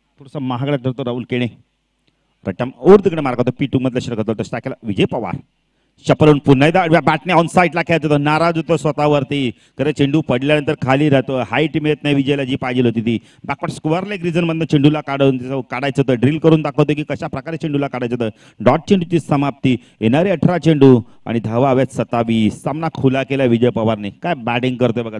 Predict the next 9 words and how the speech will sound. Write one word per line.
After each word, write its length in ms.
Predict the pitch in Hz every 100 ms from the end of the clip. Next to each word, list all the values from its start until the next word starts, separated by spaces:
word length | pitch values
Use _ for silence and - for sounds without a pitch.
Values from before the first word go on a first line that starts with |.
| 98
जबरदस्त 420 | 156 147 151 -
batting 280 | 135 123 123
करतोय. 280 | 120 123 110 - _
आतापर्यंत 460 | 120 113 143 147 139 -
आठ 280 | 113 123 -
चेंडूंचा 360 | 139 135 127
सामना 320 | 131 135 131 131
केलाय 380 | 131 127 120 104 _ _
आणि 140 | 104